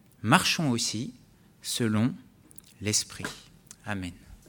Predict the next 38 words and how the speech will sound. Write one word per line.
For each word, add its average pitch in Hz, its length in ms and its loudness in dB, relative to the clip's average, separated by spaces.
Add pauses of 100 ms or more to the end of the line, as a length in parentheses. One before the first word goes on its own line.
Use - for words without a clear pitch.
(300)
Et 117 40 2
c'est 143 140 4
sur 139 200 2
ce - 100 2
dernier 175 300 6
verset 160 360 4
que 139 180 0
j'aimerais 131 280 4
qu'on 123 120 2
s'entretienne 147 560 2
ce 151 140 0
matin. 131 400 2 (460)
Si - 520 8
nous 127 240 6
vivons 190 360 4
par 170 180 2
l'esprit, 143 580 0 (520)
marchons 185 480 6
aussi 156 480 2 (180)
selon 139 520 2 (520)
l'esprit. 117 500 -2 (460)
Et 117 40 0
on 120 60 2
voit 202 120 6
dans 180 120 2
ce 131 80 -2
verset 143 280 2
qu'il - 100 -6
y 131 40 2
a - 40 2
deux 151 140 0
choses. 104 400 -4 (380)
C'est - 140 -10
si 262 240 4
nous 285 120 6
vivons 190 280 4
par 127 140 0
l'esprit, 175 440 -2